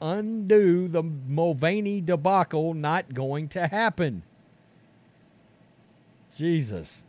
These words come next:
"Bud Light is so desperate to get back into that whole blue-collar, manly man market. They're paying crazy money to the N F L and U F C." Uh, you know, I hope you, I hope U F C milks it, but still, it's ridiculous.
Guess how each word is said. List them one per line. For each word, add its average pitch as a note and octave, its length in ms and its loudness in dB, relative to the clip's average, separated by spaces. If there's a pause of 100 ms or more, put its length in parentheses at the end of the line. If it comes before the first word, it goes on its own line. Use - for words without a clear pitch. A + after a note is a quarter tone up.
(120)
"Bud E3+ 260 -2
Light G#3 240 2
is D#3 140 -6
so G#3+ 260 0
desperate F#3 420 -2
to C3+ 60 -8
get E3 240 -4
back E3 300 0
into E3 240 -2
that C#3+ 200 0
whole F#3+ 260 0
blue-collar, E3+ 800 0 (160)
manly F3 520 -4
man E3 400 -2
market. C#3+ 440 -2 (500)
They're A#2+ 100 -8
paying E3+ 320 -2
crazy F3 420 0
money E3 320 -2
to C#3+ 140 -2
the B2+ 120 -2
N C#3 200 -4
F F3 200 -4
L E3+ 200 0
and C3+ 120 -6
U E3+ 160 0
F D3+ 140 -2
C." E3+ 400 -4 (1000)
Uh, A#2+ 280 -4 (120)
you B2+ 140 -6
know, A2+ 300 -4 (140)
I F3 220 2
hope E3+ 300 2
you, E3+ 240 -6
I F#3 220 2
hope E3+ 220 4
U E3 160 2
F C#3+ 100 -4
C F3 240 -4
milks C#3+ 440 -2
it, B2 180 -6
but B2 160 -12
still, D3 520 -2 (880)
it's D3 220 -2
ridiculous. B2 840 -4